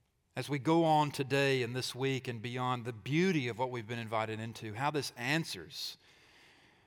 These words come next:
the deepest, uh, desires that we have? Do you know what you have in this servant? One who did not just bear our sins.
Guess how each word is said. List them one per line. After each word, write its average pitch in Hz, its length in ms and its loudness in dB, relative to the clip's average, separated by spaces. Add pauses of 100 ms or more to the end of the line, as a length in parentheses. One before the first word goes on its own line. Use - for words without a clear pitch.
(240)
the 135 80 -4
deepest, 170 760 2
uh, 131 240 2
desires 131 680 2
that 127 200 -2
we 123 380 -4
have? 127 400 0 (240)
Do 131 60 -6
you 131 120 -2
know 147 240 2
what 156 180 2
you 135 100 -2
have 131 280 0
in 113 120 -6
this 117 120 -8
servant? 147 560 -6 (1600)
One 214 240 8
who 196 180 6
did 147 220 4
not 190 340 2
just 156 360 4
bear 170 240 4
our 143 160 4
sins. - 800 -4